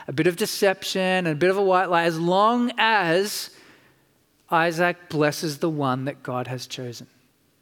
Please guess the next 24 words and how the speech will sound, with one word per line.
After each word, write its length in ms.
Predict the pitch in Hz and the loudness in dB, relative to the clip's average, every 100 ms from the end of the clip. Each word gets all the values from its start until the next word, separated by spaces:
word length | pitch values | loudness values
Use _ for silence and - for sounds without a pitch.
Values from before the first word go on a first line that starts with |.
| _ _ _ _ | _ _ _ _
Surely 360 | - - 220 190 | -6 0 2 2
the 160 | 175 175 | 2 0
ends 200 | 170 - | 0 -2
justify 480 | 165 - 165 147 | -4 -4 -6 -6
the 80 | 135 | -4
means. 500 | 123 120 - - - _ _ _ _ _ _ _ _ - - _ _ _ _ _ _ _ _ _ _ - | -6 -12 -18 -20 -20 _ _ _ _ _ _ _ _ -20 -20 _ _ _ _ _ _ _ _ _ _ -4
Now, 180 | 139 123 - - | -4 -4 -10 -2
we 120 | 165 | -2
would 140 | 143 | 0
never 160 | 156 151 | -2 -2
do 160 | 131 127 | -2 -2
that, 160 | 156 | 0
would 140 | 170 147 | -2 -4
we? 280 | 117 117 - _ _ _ _ _ _ _ _ | -6 -8 -18 _ _ _ _ _ _ _ _
We 140 | 185 | 2
would 160 | 202 175 | 4 2
never 800 | 180 180 202 196 190 160 127 - - _ _ _ - | 2 2 2 4 2 2 0 -6 -18 _ _ _ -16
say 280 | - 180 175 | -4 2 2
to 80 | 147 | 2
God, 400 | 160 147 139 147 | 2 2 2 0
"You 80 | 175 | 2
know 100 | 208 | 2
what, 200 | 220 185 | 2 2
God? 340 | 202 196 | 4 2